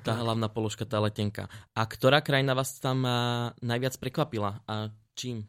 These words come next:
Speaker 1: práve?
Speaker 2: Myslíte v té střední
Speaker 1: Áno, áno, áno.
Speaker 2: v té Střední Americe? No tak v střední taková, mm, asi ta Kuba teda.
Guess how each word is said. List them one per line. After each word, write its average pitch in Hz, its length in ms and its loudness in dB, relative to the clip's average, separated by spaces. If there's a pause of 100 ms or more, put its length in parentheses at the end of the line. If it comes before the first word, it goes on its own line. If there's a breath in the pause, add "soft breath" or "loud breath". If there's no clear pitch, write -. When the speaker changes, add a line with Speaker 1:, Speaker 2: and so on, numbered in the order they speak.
Speaker 1:
práve? 104 240 -4
Speaker 2:
Myslíte 143 320 0
v - 60 -4
té 147 160 2
střední 147 420 2
Speaker 1:
Áno, 131 240 6
áno, 110 320 -2
áno. 107 80 -6
Speaker 2:
v 101 160 -8
té 151 100 -2
Střední 143 420 -4
Americe? 139 500 -4 (460 loud breath)
No 151 100 2
tak - 340 0
v 113 200 -18
střední 147 420 0
taková, 147 480 6
mm, 185 560 -6
asi - 240 -4
ta 147 120 2
Kuba 123 360 -2
teda. 117 340 -8